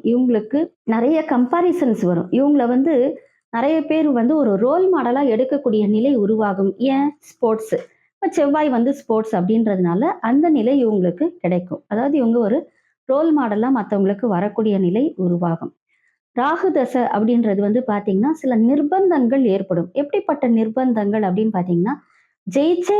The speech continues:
ஆகணும் அப்படின்ற ஒரு நிர்பந்தம் இவங்களுக்கு ஏற்படும். அப்ப குரு தசை எப்படி வேலை செய்யும்? நல்லது செய்யும். குரு தசையில இவங்களுக்கு எப்படிப்பட்ட ஒரு நன்மை நடக்கும் அப்படின்றது வந்து பாத்தீங்கன்னா,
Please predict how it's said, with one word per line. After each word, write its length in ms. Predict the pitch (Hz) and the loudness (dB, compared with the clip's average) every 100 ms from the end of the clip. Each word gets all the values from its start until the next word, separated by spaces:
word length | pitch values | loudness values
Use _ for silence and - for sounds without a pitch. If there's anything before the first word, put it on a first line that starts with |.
| 415 | 2
ஆகணும் 520 | 277 302 320 339 392 - | 0 0 2 2 2 0
அப்படின்ற 400 | 240 320 339 339 | -2 0 2 2
ஒரு 260 | 269 247 | 2 2
நிர்பந்தம் 540 | 247 277 330 285 311 302 | 2 0 0 2 2 2
இவங்களுக்கு 420 | 233 196 196 294 | 2 0 0 0
ஏற்படும். 580 | 233 190 185 170 170 - - | 0 0 -2 -4 -4 -10 -14
அப்ப 220 | 240 294 | -4 0
குரு 220 | 262 311 | 0 0
தசை 300 | 330 311 311 | 0 -2 0
எப்படி 240 | 226 220 240 | 0 2 2
வேலை 240 | 190 196 | 0 -2
செய்யும்? 340 | 196 190 185 185 | -2 -2 -2 -2
நல்லது 380 | 240 311 320 254 | 0 2 2 0
செய்யும். 280 | 165 151 - _ _ _ _ - | -2 -4 -10 _ _ _ _ -6
குரு 160 | 208 277 | -2 0
தசையில 420 | 269 240 208 214 240 196 | 0 0 0 0 0 0
இவங்களுக்கு 380 | 233 214 190 185 | 0 0 0 0
எப்படிப்பட்ட 480 | 190 240 294 254 226 | -2 -2 -2 -2 0
ஒரு 140 | 202 | 0
நன்மை 380 | 196 202 254 262 | 0 0 0 0
நடக்கும் 420 | 208 196 202 226 | 0 -4 -2 -2
அப்படின்றது 460 | 185 185 214 190 185 | 0 -2 -2 -4 -2
வந்து 240 | 185 220 | -2 -2
பாத்தீங்கன்னா, 520 | 196 185 185 185 233 | -6 -6 -4 -2 -2